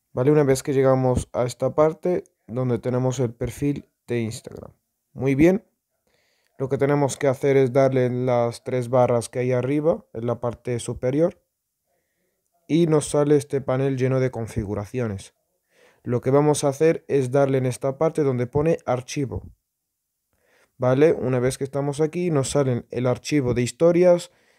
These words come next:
También podemos, eh, cambiar, eh, a post si quieres, dando en esta parte donde pone archivo de historias. Tenemos archivo de historias,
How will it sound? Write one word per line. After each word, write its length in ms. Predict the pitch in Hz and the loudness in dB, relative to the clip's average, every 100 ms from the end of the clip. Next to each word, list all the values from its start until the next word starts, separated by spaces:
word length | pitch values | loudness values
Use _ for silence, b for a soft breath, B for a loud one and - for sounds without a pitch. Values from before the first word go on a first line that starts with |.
| _ _ | _ _
También 280 | 123 139 143 | -2 0 2
podemos, 500 | 147 143 147 135 - - | 2 2 0 -2 -8 -4
eh, 640 | 131 135 135 131 127 123 - | 0 2 4 2 2 -2 -6
cambiar, 640 | 135 135 143 147 151 - _ - | -4 0 4 4 2 -6 _ -6
eh, 560 | 135 127 123 123 120 - | -2 -2 -2 -2 -4 -2
a 280 | 123 117 - | -2 -2 0
post 300 | 147 139 - | 0 0 -4
si 160 | 127 | -8
quieres, 500 | 117 143 160 156 - | 0 2 2 0 -2
dando 240 | 127 123 127 | -2 0 0
en 40 | |
esta 320 | 123 - 117 | -2 -2 -4
parte 280 | - 143 151 | -2 -2 -2
donde 200 | 139 127 | 0 0
pone 220 | 117 139 | -2 0
archivo 320 | 143 131 139 127 | -2 -2 -2 0
de 100 | 127 | -2
historias. 560 | - 117 98 80 - b b b b _ | -2 -6 -6 -8 -14 b b b b _
Tenemos 420 | 120 127 120 - | -6 -2 -2 -4
archivo 480 | - 117 - 143 127 | -4 -4 -2 -2 2
de 140 | 120 | 2
historias, 560 | 117 113 156 165 170 | 0 0 2 4 2